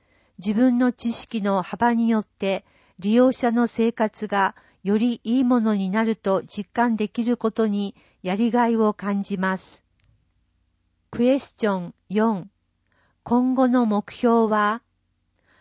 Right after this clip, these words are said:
アンサー、今後は難易度が高いケアマネージャーや社会福祉士の資格取得にも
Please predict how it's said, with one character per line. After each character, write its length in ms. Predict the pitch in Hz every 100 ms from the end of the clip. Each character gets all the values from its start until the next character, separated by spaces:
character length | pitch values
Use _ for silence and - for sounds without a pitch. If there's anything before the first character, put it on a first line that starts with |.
| _ _ _
ア 140 | 190 240
ン 100 | 254
サ 560 | - 233 208 190 165
ー、 960 | _ _ _ _ _ _ _ _ _ _
今 280 | - 240 254
後 180 | 247 247
は 300 | 214 208 - 185
難 340 | 202 233 277
易 80 | 262
度 160 | 226
が 120 | 208 202
高 440 | 196 202 226 220
い 140 | 175 _ _ _
ケ 220 | - 226 247
ア 80 |
マ 160 | 247 254
ネ 240 | 254 254
ー 60 | 247
ジ 120 | -
ャ 180 | 233 226
ー 40 |
や 300 | 190 180 - _
社 200 | - 226
会 300 | - 247 254
福 220 | - -
祉 200 | 247 -
士 200 | 220 226
の 260 | 214 202 202 - - -
資 180 | - -
格 340 | 240 - 247
取 120 | -
得 300 | 247 247 247
に 180 | 226 220
も 260 | 208 202